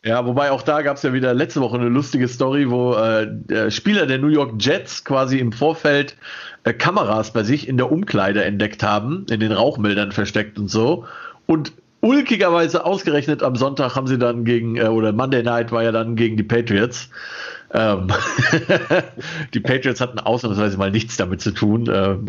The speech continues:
ist wohl der eigene Owner, aber, äh, sehr, sehr seltsam. Ja, bei den Ravens,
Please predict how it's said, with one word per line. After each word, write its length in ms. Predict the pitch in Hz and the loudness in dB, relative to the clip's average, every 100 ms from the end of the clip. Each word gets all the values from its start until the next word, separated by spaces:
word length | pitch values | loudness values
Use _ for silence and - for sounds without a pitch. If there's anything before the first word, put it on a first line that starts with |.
| - | -2
ist 160 | 104 - | -2 0
wohl 120 | 98 | 0
der 100 | 92 | 2
eigene 240 | 101 95 87 | 0 -2 -2
Owner, 560 | 95 98 98 123 123 - | 0 0 0 -2 -4 -4
aber, 440 | 98 95 95 90 | 0 2 2 2
äh, 220 | 98 95 | 0 0
sehr, 200 | 101 104 | 0 0
sehr 180 | 98 92 | 0 0
seltsam. 580 | 95 98 98 95 113 123 - - - - - - - - - _ _ 127 | 0 0 0 -2 -2 -8 -10 -8 -8 -8 -12 -14 -16 -18 -20 _ _ 2
Ja, 200 | 135 110 | 2 2
bei 140 | 120 | 0
den 160 | 135 139 | 0 2
Ravens, 680 | 156 185 190 220 214 - | 2 2 0 -6 -8 -8